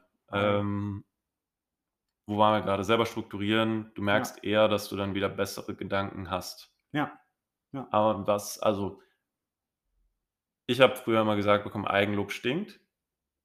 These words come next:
Speaker 2: Das war so ein,
Speaker 1: Das
Speaker 2: das
Speaker 1: ist,
Speaker 2: war
Speaker 1: das
Speaker 2: so ein
Speaker 1: ist ja
Speaker 2: Spruch,
Speaker 1: auch
Speaker 2: aber
Speaker 1: kein
Speaker 2: das fand
Speaker 1: Eigenlob
Speaker 2: Nee,
Speaker 1: zu
Speaker 2: nee, ist es
Speaker 1: sagen.
Speaker 2: auch nicht, aber ich, deswegen sa-, das war die Einleitung jetzt zu sagen, „Okay, was ist denn gut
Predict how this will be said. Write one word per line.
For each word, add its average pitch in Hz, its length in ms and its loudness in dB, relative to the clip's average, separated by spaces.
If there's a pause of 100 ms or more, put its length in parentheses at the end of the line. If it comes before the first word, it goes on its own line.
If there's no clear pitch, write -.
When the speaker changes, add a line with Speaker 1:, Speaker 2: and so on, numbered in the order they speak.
(280)
Speaker 2:
Das 113 180 -4
war 113 140 6
so 113 100 4
ein, 117 80 4
Speaker 1:
Das 113 80 6
Speaker 2:
das 101 100 0
Speaker 1:
ist, - 20 8
Speaker 2:
war 131 100 12
Speaker 1:
das - 20 4
Speaker 2:
so 143 80 4
ein 135 40 2
Speaker 1:
ist - 80 6
ja 165 80 8
Speaker 2:
Spruch, 175 100 8
Speaker 1:
auch - 20 8
Speaker 2:
aber 127 100 8
Speaker 1:
kein 120 120 6
Speaker 2:
das - 40 -6
fand 135 220 4
Speaker 1:
Eigenlob 139 360 2
Speaker 2:
Nee, 165 160 4
Speaker 1:
zu - 20 4
Speaker 2:
nee, 214 140 6
ist 170 160 6
es 160 120 4
Speaker 1:
sagen. - 20 6
Speaker 2:
auch 117 120 8
nicht, 139 240 2
aber 120 260 6
ich, 117 100 -2
deswegen 113 540 0
sa-, 110 200 6
das 101 180 -4
war 113 100 6
die 107 140 2
Einleitung 113 480 2
jetzt 104 200 -4
zu 110 80 -8
sagen, 107 320 6
„Okay, 101 220 -2
was 104 180 0
ist - 160 -12
denn 107 180 -4
gut 131 400 -8